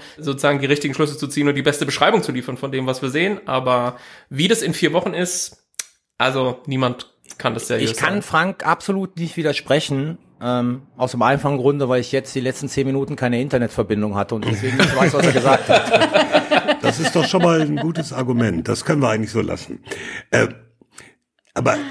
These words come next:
Speaker 3: äh, Carlo, ich wollte dich jetzt noch fragen. Du, ähm, redest ja auch viel und hast gesagt, vierzig bis fünfzig Prozent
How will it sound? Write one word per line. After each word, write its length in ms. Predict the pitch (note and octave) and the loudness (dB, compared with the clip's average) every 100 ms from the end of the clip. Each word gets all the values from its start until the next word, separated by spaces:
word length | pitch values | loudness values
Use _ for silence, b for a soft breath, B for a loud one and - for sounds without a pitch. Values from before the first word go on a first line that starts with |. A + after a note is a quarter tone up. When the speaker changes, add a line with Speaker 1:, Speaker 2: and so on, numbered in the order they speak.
| C4 - | -8 0
Speaker 3:
äh, 180 | A2+ G2+ - - | 2 2 -8 -10
Carlo, 340 | - C3 C3+ G#2+ | 0 2 2 0
ich 200 | A2 B2 | -4 -4
wollte 180 | B2 | -2
dich 140 | D#3+ C#3+ | -4 -4
jetzt 200 | D#3+ B2 | -4 -2
noch 100 | A2+ | -4
fragen. 460 | - F#2 F2 F2+ | 0 -2 0 -4
Du, 500 | G2 B2+ C#3 D3 D3 B2 | -2 -2 0 0 0 0
ähm, 1040 | B2+ C3 B2+ A#2+ A2+ G2 - - A2 G2+ | 0 0 -2 -2 -6 -8 -14 -12 -8 -4
redest 400 | B2 D3+ D3+ - | 0 2 2 2
ja 120 | C3 | 2
auch 160 | G2+ - | 2 -2
viel 400 | - - G#3 G#3 | 0 4 6 4
und 260 | - A#2 | 2 0
hast 220 | C3 C#3 - | 0 -2 -2
gesagt, 520 | A#2 C3 B2+ - B B B B | 2 2 0 -4 B B B B
vierzig 520 | - - D3+ D3 D3+ - | -6 0 0 0 -4 -2
bis 140 | A#2+ | -4
fünfzig 520 | - C#3 - C3+ - | 0 0 0 -6 -8
Prozent 720 | - A2+ - B2 A#2+ A#2 - | -6 -6 -2 0 0 -2 -8